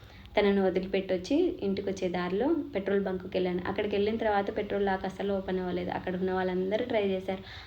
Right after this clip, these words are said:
అస్సలు ఓపెనే అవ్వట్లేదు అనమాట. మా వారికి ఫోన్ చేసి, "పెట్రోల్ లాక్ ఓపెన్ అవ్వట్లేదే, ఎలా?" అని అడిగితే, నేను అడిగినప్పుడే వేయించుకోవాలి కదా, ఇప్పుడు నాకేం తెలియదని ఫోన్ పెట్టేశారు. ఇంకా ఆఖరికి నేనే గట్టిగా ప్రెస్ చేస్తే ఓపెన్ అయిపోయింది. ఇంకా అక్కడే చాలా లేట్ అయిపోయింది నాకు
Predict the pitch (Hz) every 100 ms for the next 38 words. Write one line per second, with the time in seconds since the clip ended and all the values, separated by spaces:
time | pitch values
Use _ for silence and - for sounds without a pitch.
0 | - 185 - - 226 220 208 - - 185
1 | 185 208 226 208 190 185 190 185 185 185
2 | 180 190 185 180 185 - 190 185 185 185
3 | - 196 190 185 185 185 190 180 190 190
4 | 190 180 180 175 185 180 190 - - -
5 | - 196 196 180 190 196 277 - - -
6 | 226 220 202 196 220 220 220 240 220 202
7 | 208 - 196 185 185 180 214 220 196 185
8 | 180 180 185 190 185 180 180 220 196 185
9 | 185 175 175 - 175 208 - - - -
10 | 196 185 175 180 196 202 196 190 196 190
11 | 185 185 202 196 185 - 185 185 240 262
12 | 220 - 196 196 190 185 180 185 196 190
13 | 180 180 185 196 180 175 190 185 180 185
14 | 180 175 180 175 175 - 226